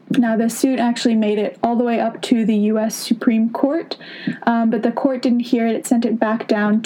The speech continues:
to, uh, an appellate court. Um, and in August of twenty nineteen, the U S District Court for the Eastern District of Virginia, um, ruled that Gavin's motion for the judgment,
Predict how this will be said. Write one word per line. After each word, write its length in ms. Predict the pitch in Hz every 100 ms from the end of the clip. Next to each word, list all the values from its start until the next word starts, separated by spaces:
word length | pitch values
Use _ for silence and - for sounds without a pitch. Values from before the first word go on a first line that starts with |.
| -
to, 320 | 214 208 202 - - - -
uh, 280 | 220 214 202
an 120 | 226 220
appellate 480 | - 254 240 -
court. 420 | - 208 202 247 - - - - -
Um, 340 | - 220 220 220
and 140 | 226 226
in 240 | 226 226 226
August 400 | 240 262 262 247
of 80 |
twenty 240 | 247 233 233
nineteen, 720 | 214 262 - 247 214 214 226
the 160 | 226 220 220 214 233
U 60 | 262
S 180 | 262 -
District 360 | 240 - 226
Court 280 | - 240 240
for 100 | -
the 160 | 214 208 254
Eastern 300 | 254 269 233
District 380 | 226 - 214
of 120 | 202 202
Virginia, 680 | 202 185 202 196 196 214 - - - - -
um, 340 | 220 214 214 208
ruled 360 | 233 247 233
that 400 | 226 220 - -
Gavin's 420 | 247 240 240 233 233
motion 480 | 220 214 233 220 214
for 300 | - 214 214
the 100 | 208
judgment, 640 | 202 202 208 202 196 -